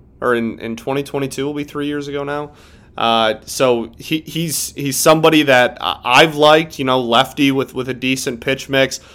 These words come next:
but then he also got Tommy John. So now, again, you're, you're looking at a,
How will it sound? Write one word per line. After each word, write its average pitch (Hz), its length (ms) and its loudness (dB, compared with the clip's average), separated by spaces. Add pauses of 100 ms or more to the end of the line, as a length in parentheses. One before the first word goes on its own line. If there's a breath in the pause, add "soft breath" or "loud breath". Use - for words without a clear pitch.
(220 soft breath)
but 120 80 -6
then 123 120 2
he 143 160 2
also 156 300 4
got 120 240 2
Tommy 110 280 -4
John. 92 440 -10 (440)
So - 180 -8
now, 120 240 4
again, 127 840 0
you're, 104 140 -6
you're 113 180 -8
looking 120 320 -2
at 117 160 0
a, 113 260 0